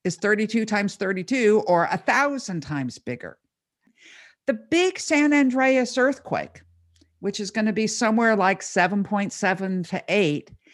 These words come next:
is going to be thirty to a hundred times bigger than Northridge, depending on exactly how big it is.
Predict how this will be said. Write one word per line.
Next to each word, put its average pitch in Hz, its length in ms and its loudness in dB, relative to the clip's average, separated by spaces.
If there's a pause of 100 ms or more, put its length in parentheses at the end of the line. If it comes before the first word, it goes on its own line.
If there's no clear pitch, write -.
(360)
is 214 100 0
going 233 240 2
to 247 80 0
be 254 180 2
thirty 254 540 0
to 254 140 4
a 240 60 4
hundred 233 540 0
times 220 400 -2
bigger 175 520 0 (240)
than 202 180 2
Northridge, 196 680 0 (160)
depending 220 300 0
on 180 80 0
exactly 165 420 -2
how 160 100 -2
big 208 220 0
it - 80 -6
is. - 260 -20